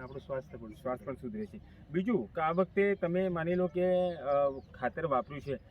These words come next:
Speaker 2: પણ છંટકાવમાં શું શું રાઉન્ડ લીધેલા છે?
Speaker 1: છંટકાવમાં પહેલા ડૉક્ટર ફંગસ્ટાર અને ઇન્યુટેકનો લીધો, પછી મેં ડૉક્ટર કાશ્મોરા લીધા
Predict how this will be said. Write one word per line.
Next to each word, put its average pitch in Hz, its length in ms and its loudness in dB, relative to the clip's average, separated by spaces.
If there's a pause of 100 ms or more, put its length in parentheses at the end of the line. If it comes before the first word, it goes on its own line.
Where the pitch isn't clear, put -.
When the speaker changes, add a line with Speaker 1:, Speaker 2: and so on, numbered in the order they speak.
(100)
Speaker 2:
પણ 165 100 -4
છંટકાવમાં 190 520 0
શું 196 160 -4
શું 185 160 0
રાઉન્ડ 135 180 0
લીધેલા 113 340 -2
છે? 113 140 -14
Speaker 1:
છંટકાવમાં 160 560 -2
પહેલા 151 460 -2
ડૉક્ટર 151 600 -4
ફંગસ્ટાર 151 500 -6
અને 143 160 -6
ઇન્યુટેકનો 151 500 -8
લીધો, 151 340 -6 (500)
પછી 143 480 -8
મેં 143 240 -10 (560)
ડૉક્ટર 135 260 -8
કાશ્મોરા 147 500 -4
લીધા 151 340 -6